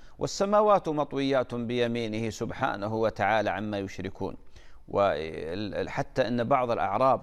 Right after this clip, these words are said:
قبل بعثة النبي صلى الله عليه وسلم آمن لما رأى هذا الكون، يقول: "سماء ذات أبراج وأرض ذات فجاج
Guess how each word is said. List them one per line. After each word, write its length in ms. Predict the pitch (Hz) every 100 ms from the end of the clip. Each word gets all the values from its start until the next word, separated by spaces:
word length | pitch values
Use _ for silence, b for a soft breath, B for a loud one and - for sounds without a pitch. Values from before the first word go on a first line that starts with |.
| -
قبل 220 | 151 147
بعثة 280 | 135 117 120
النبي 200 | 113 113
صلى 160 | 131
الله 120 | 127
عليه 80 | 120
وسلم 140 | - 180
آمن 260 | 185 104 73 b b b b
لما 260 | 117 120 131
رأى 200 | 139 135
هذا 200 | 123 120
الكون، 380 | - 123 92 - b b
يقول: 300 | - - 120
"سماء 520 | - 113 120 127 117
ذات 380 | 120 113 123 113
أبراج 540 | 117 120 113 120 135 113 - - - -
وأرض 480 | 117 95 127 120 123
ذات 360 | 113 123 120 117
فجاج 560 | 107 127 123 139 127